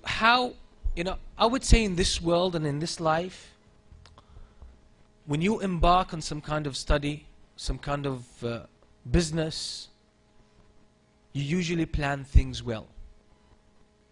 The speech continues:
You plan things well. You get a proper plan. You study yourself well. You study what kind of resources you have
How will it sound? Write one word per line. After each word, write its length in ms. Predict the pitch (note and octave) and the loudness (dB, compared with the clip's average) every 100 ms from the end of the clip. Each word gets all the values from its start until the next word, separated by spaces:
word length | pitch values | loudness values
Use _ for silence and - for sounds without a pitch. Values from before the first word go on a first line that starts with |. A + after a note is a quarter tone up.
| _ _ _ | _ _ _
You 140 | - B2 | -8 -6
plan 400 | - D3 D3 D3 | -4 -4 -4 -2
things 380 | - C3+ A#2+ A#2 | 4 4 4 -8
well. 280 | A#2+ G2+ F2 _ _ - | -8 -8 -14 _ _ -8
You 120 | D3+ | -6
get 140 | E3+ | -4
a 60 | D3 | -6
proper 360 | - D#3 C#3+ C3 | -6 -12 -10 -10
plan. 380 | C3+ A#2+ G#2 G#2+ | -8 -8 -8 -10
You 80 | |
study 300 | C3+ - F3 | -8 -6 -6
yourself 560 | G3 E3+ - D#3 D3+ - | -4 -4 -4 -6 -6 -8
well. 260 | C#3 F#2+ - - - - - - | -8 -8 -16 -20 -20 -20 -20 -8
You 80 | |
study 320 | C3 - E3+ F3 | -6 -2 0 0
what 220 | D#3+ D3 | 0 -4
kind 220 | F3 D#3+ | -4 -4
of 120 | C3+ | -6
resources 520 | C#3 B2+ D3 - B2 | -6 -6 -6 -6 -8
you 80 | B2 | -8
have 300 | A#2 A2+ G#2 | -8 -10 -12